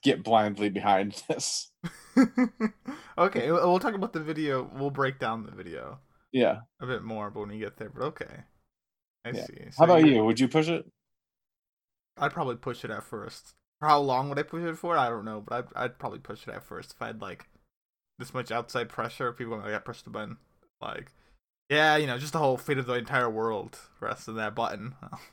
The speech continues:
Speaker 1: You know, see, th-, so this is where I probably would land on this, is as soon as the computer was shot, I'd just be like, "All right,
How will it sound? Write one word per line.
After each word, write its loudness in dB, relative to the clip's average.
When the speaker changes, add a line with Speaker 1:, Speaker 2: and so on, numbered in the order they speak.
Speaker 1:
You 6
know, 8
see, 2
th-, 0
so 6
this 2
is 0
where 8
I 8
probably 4
would -2
land 2
on 2
this, -4
is 2
as 0
soon 4
as 2
the 0
computer 0
was -2
shot, 8
I'd 6
just -4
be 0
like, 4
"All 6
right, 8